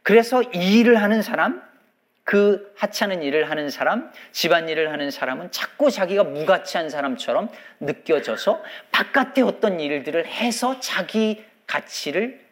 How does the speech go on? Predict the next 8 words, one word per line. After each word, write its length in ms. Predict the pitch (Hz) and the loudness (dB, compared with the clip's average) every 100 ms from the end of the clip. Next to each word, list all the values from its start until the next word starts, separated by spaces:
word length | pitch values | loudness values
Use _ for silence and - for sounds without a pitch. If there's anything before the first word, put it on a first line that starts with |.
| _ | _
증명해 640 | - - 185 214 240 220 | -6 0 4 6 6 4
보이고 360 | 147 127 123 180 | 2 0 -2 -4
싶어 440 | 185 - _ 175 | -6 -14 _ -2
하는 360 | 156 143 214 - - _ _ _ _ _ _ _ _ _ _ _ - | -2 -2 -4 -4 -12 _ _ _ _ _ _ _ _ _ _ _ 0
이 260 | 254 254 - | 2 2 2
결과를 400 | 160 147 139 139 | 2 4 0 0
가져오게 1160 | - - 117 98 _ _ - 143 123 107 107 | -4 -6 -8 -10 _ _ -6 -2 -2 -4 -8
됩니다. 360 | - 113 90 | -8 -8 -8